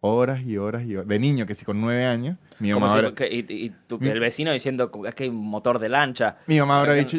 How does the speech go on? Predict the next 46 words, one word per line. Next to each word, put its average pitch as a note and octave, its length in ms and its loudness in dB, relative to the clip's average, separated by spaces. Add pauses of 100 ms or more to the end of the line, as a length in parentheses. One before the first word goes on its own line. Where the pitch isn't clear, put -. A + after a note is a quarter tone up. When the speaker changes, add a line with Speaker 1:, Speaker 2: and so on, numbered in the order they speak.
Speaker 1:
"Este C3 200 -10
se E3+ 100 -6
me D3 100 -4
cayó F#2+ 360 -4
de, C3+ 240 -4
de, - 160 -16 (320)
de, B2 180 4
de E3 360 6
pequeño". F#3+ 280 6
<laughs> - 0 -
Yo F3+ 100 6
creo F3+ 140 6
que F#3+ 80 4
se G#3+ 140 4
me F#3+ 100 2
cayó D3 260 2
y D#3 60 2
no F#3 120 0
me G3+ 100 4
di G3+ 100 2
cuenta. G#3 380 2 (680)
Y - 160 -4
Speaker 2:
"Me B3+ 160 4
vino C4+ 280 4
fallado". B3+ 600 2
Speaker 1:
<laughs> - 20 -4
Exacto. G#3 360 4
Speaker 2:
Esto A#3+ 200 4
me A3 100 6
pasa A#3 220 2
por G3+ 120 0
comprar F3+ 380 0
niños G#3 320 -2
refurbished. E3 720 4 (520)
Speaker 1:
<laughs> G#3+ 520 -4
Hice F#3 220 2
mucho A#3 260 2
rrrr A3+ 880 -4 (100)
y E3 140 0
yo, D3 160 2
yo, D3+ 160 0
yo D#3+ 180 4
mismo A#3+ 360 0
lo, F3+ 280 2
lo, A2 540 2 (240)
lo, F#2+ 340 -6